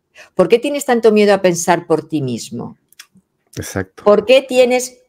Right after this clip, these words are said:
Speaker 1: miedo a ser tú?
Speaker 2: A ser autosuficiente en ese
Speaker 1: Esa es la
Speaker 2: sentido.
Speaker 1: base.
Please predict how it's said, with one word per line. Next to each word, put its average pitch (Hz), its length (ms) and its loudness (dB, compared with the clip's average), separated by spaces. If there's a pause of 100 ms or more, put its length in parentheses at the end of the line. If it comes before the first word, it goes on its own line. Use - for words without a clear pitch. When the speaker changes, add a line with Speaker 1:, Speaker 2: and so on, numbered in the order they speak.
(120)
Speaker 1:
miedo 208 680 2 (300)
a 135 140 -6
ser 220 560 -2 (320)
tú? 165 320 2 (640)
Speaker 2:
A 87 80 -8
ser - 300 -6
autosuficiente 131 1160 0
en 98 80 0
ese 320 100 4
Speaker 1:
Esa 285 200 0
es 233 60 2
la 202 80 6
Speaker 2:
sentido. 156 140 2
Speaker 1:
base. 123 380 -8